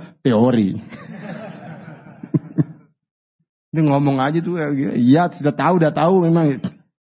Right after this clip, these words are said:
Ini kan, eh, kita harus realistis dong. Enak jadi korun, jadi kaya, duit banyak. "Wailakum," kata dia, "celaka kalian. Thawabullahi khairun liman amana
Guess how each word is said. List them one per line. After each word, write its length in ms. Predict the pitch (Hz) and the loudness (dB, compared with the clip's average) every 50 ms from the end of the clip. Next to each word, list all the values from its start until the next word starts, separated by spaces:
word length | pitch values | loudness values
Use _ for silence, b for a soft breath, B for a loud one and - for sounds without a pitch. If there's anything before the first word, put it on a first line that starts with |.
| _ _ _ _ _ _ _ - - _ - | _ _ _ _ _ _ _ -18 -18 _ -18
Ini 280 | 196 143 - - 180 - | -12 -6 -2 -2 -2 -2
kan, 160 | - 196 190 | -2 -4 -4
eh, 320 | - - 202 190 185 190 - | -4 -4 -4 -4 -6 -6 -2
kita 240 | - 202 185 233 208 | -2 -2 0 0 0
harus 80 | - | 2
realistis 400 | 196 196 190 233 214 - 220 180 | 4 4 4 4 4 4 4 4
dong. 240 | 180 208 190 170 175 | 4 4 4 2 0
Enak 240 | - 254 262 254 208 | 0 0 0 0 2
jadi 160 | 185 190 190 | 2 2 2
korun, 400 | 190 226 226 208 208 196 165 151 143 156 | 4 4 4 6 6 6 4 4 2 2
jadi 120 | 160 165 156 | 0 0 -2
kaya, 240 | - 180 185 185 170 | 0 0 0 2 4
duit 160 | 170 180 165 | 2 2 2
banyak. 400 | 160 180 180 170 165 151 139 - - - 98 - - _ _ _ _ _ _ _ _ _ _ _ _ _ _ _ _ _ | 4 2 2 2 2 2 0 -4 -6 -10 -10 -10 -16 _ _ _ _ _ _ _ _ _ _ _ _ _ _ _ _ _
"Wailakum," 720 | 147 196 240 269 277 285 294 285 - - 311 311 285 240 208 | 2 2 4 4 4 4 4 2 4 4 4 4 4 4 4
kata 160 | 214 202 240 | 4 2 4
dia, 160 | 247 262 - | 4 4 4
"celaka 400 | 254 269 302 311 262 254 262 208 | 6 6 6 4 4 2 0 2
kalian. 560 | 233 240 233 226 196 160 127 117 113 - - | 2 4 4 4 4 4 0 -4 -8 -10 0
Thawabullahi 880 | - 190 208 247 269 285 294 269 277 277 262 269 285 277 254 254 254 190 | 2 2 4 4 4 4 4 4 4 6 6 6 6 8 8 6 6 6
khairun 480 | 190 269 294 294 294 285 277 269 262 | 4 4 4 4 6 4 6 6 6
liman 320 | 254 262 254 254 254 254 254 | 8 8 8 6 6 4 2
amana 400 | 262 269 277 269 262 262 254 | 4 4 6 6 6 6 6